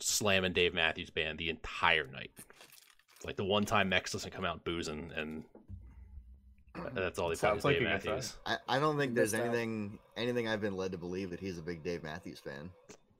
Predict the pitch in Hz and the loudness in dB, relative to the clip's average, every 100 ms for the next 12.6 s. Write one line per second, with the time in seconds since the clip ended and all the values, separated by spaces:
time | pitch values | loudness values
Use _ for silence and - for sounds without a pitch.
0 | - 82 76 80 73 - 123 110 110 92 | -2 0 0 -4 -8 -4 -4 -2 -4 -6
1 | - - - 87 110 101 95 85 - 87 | -8 -14 0 2 4 2 0 -2 -6 -2
2 | 120 107 117 - 185 190 165 139 139 98 | 0 2 2 6 8 8 8 8 6 4
3 | - - 127 151 - - - - - - | 0 -2 -2 -4 -4 -12 -14 -14 -14 -6
4 | 113 104 101 104 104 120 123 107 95 104 | -4 -4 -8 -8 -4 -4 -2 -2 -2 0
5 | 107 120 113 117 101 95 92 98 90 82 | 2 2 2 0 2 0 0 -2 -2 -2
6 | 71 76 73 _ - - _ 156 127 117 | -2 -4 -4 _ -20 -20 _ -8 -4 -2
7 | 113 - - 160 175 - 151 147 120 - | -4 -8 2 4 4 2 2 2 0 -8
8 | _ _ _ _ - 170 151 147 143 - | _ _ _ _ 4 6 6 6 6 4
9 | - 117 117 104 127 113 160 147 147 - | -8 -8 -6 0 2 4 4 4 0 -2
10 | 131 95 - 117 110 98 101 104 98 95 | -4 -6 -6 -4 -4 -2 -2 0 -2 -4
11 | 95 101 90 87 85 87 90 80 82 85 | -6 -8 -8 -6 -4 -4 -4 -4 -4 -2
12 | 95 98 117 - - 131 | -2 -2 -6 -12 -6 -4